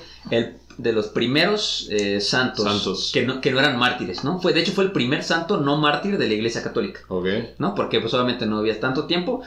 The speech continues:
Speaker 1: pero él como obispo y era
Speaker 2: <laughs>
Speaker 1: muy rico, vivió hasta los ochenta años, se murió, y en el momento que se murió,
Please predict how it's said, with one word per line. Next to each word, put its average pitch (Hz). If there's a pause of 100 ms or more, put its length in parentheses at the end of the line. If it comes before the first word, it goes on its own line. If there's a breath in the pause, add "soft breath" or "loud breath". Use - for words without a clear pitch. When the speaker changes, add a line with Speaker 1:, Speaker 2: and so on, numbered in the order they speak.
(200 loud breath)
Speaker 1:
pero 117
él -
como 120
obispo 147
y 113
era 127
Speaker 2:
<laughs> -
Speaker 1:
muy 139
rico, - (100)
vivió 110
hasta 127
los 110
ochenta 165
años, 98
se -
murió, 117
y 202
en 185
el 131
momento 143
que -
se 127
murió, 120